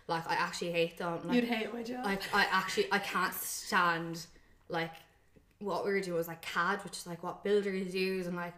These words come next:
Speaker 1: architects. And basically the course was, like, every single class was a different computer program.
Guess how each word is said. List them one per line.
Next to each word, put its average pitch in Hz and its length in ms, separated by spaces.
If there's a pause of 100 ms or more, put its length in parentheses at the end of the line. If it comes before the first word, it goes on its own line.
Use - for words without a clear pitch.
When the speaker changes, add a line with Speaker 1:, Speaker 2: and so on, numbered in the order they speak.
(340)
Speaker 1:
architects. 190 640 (340)
And 185 420
basically 247 320
the 233 80
course 214 380
was, 180 220
like, 175 160 (100)
every 220 380
single 180 320
class 170 520 (420)
was 165 460 (140)
a 180 60
different 175 340
computer 170 360
program. 170 440